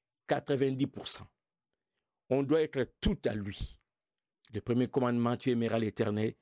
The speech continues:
ton Dieu, de tout ton cœur. On lui donne tout. Dès l'instant que tu commences à aimer tout ce qui est hostile à Dieu, parce que ça fait partie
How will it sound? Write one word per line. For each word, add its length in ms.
ton 160
Dieu, 380
de 180
tout 220
ton 200
cœur. 340
On 120
lui 160
donne 280
tout. 160
Dès 280
l'instant 360
que 80
tu 80
commences 640
à 160
aimer 400
tout 180
ce 120
qui 140
est 140
hostile 600
à 140
Dieu, 240
parce 300
que 100
ça 160
fait 160
partie 640